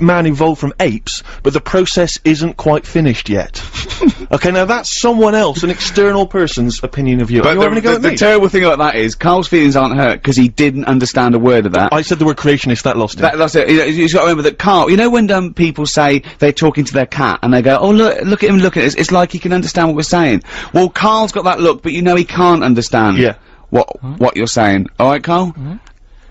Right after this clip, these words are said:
Speaker 3: No, but all I'm, I mean, now we're, now we're talking about your head and that, right? When you go back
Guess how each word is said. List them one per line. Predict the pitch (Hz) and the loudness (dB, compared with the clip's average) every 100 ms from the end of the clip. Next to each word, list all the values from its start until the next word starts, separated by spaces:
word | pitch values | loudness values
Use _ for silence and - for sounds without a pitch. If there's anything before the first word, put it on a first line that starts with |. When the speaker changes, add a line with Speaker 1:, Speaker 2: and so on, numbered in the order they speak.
| - | -2
Speaker 3:
No, | 196 | 0
but | 170 196 | 2 0
all | 208 214 | 2 2
I'm, | 196 | 0
I | 185 175 | -4 -6
mean, | 160 165 | -2 0
now | 170 175 | 2 4
we're, | 160 156 | 2 0
now | 160 151 | -2 -2
we're | |
talking | 123 151 135 123 | 0 0 0 -2
about | 110 | -2
your | 127 110 104 | -2 -4 -4
head | 104 | -4
and | 104 | -6
that, | 110 - 185 | -8 -10 -10
right? | 135 127 - - - - - - - - - | -6 -6 -8 -16 -20 -20 -20 -20 -20 -10 0
When | 156 | 2
you | 170 190 | 4 4
go | 180 165 | 4 2
back | 151 131 - - | 2 -2 -4 -16